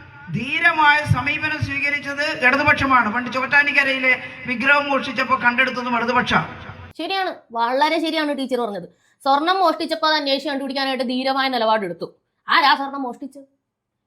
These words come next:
Speaker 2: യു ഡി എഫുകാരാണോ? ബി ജെ പിക്കാരാണോ? ആർ എസ് എസുകാരാണോ? ആരാ സ്വർണം മോഷ്ടിച്ചത്? ടി പത്മകുമാർ ഏതാ പാർട്ടി? വാസു ഏതാ പാർട്ടി? മുരാരി ബാബു ഏതാ പാർട്ടി? ആ,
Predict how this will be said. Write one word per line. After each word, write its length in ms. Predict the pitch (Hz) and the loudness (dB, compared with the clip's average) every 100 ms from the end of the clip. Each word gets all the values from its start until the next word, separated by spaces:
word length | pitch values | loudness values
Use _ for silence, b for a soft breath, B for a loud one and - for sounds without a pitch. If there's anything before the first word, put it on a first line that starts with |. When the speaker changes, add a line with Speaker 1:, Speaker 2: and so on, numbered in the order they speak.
| - | -8
Speaker 2:
യു 60 | 240 | -4
ഡി 60 | |
എഫുകാരാണോ? 440 | 285 294 262 160 151 _ _ _ _ _ _ _ _ | -2 -2 -2 -4 -10 _ _ _ _ _ _ _ _
ബി 120 | 240 269 | -4 -2
ജെ 80 | |
പിക്കാരാണോ? 420 | 339 339 302 190 185 | 0 2 2 2 0
ആർ 100 | 247 | 0
എസ് 120 | 330 | 0
എസുകാരാണോ? 440 | 349 311 185 147 _ | 0 0 -2 -8 _
ആരാ 180 | 233 311 | -2 -2
സ്വർണം 280 | 302 254 269 | 0 -2 -4
മോഷ്ടിച്ചത്? 380 | 240 220 247 233 _ _ _ _ _ _ _ _ _ | -6 -10 -16 -18 _ _ _ _ _ _ _ _ _
ടി 140 | 294 311 | -2 2
പത്മകുമാർ 580 | 339 339 294 285 262 208 - | 2 4 2 4 2 0 -6
ഏതാ 180 | 240 269 | 2 4
പാർട്ടി? 420 | 285 254 - 269 - _ _ _ _ _ _ _ _ _ _ _ - | 6 4 0 -10 -12 _ _ _ _ _ _ _ _ _ _ _ 4
വാസു 460 | 269 339 339 285 - - | 6 6 2 -6 -8 -6
ഏതാ 180 | 277 330 | 0 2
പാർട്ടി? 420 | 339 320 311 302 _ _ 262 | 4 2 -2 -8 _ _ -2
മുരാരി 340 | 302 370 381 | 4 4 4
ബാബു 340 | 339 226 214 - | 2 0 -4 -6
ഏതാ 160 | 269 | -2
പാർട്ടി? 360 | 311 302 294 277 _ _ _ _ _ _ _ | 2 2 0 -12 _ _ _ _ _ _ _
ആ, 140 | 214 | -12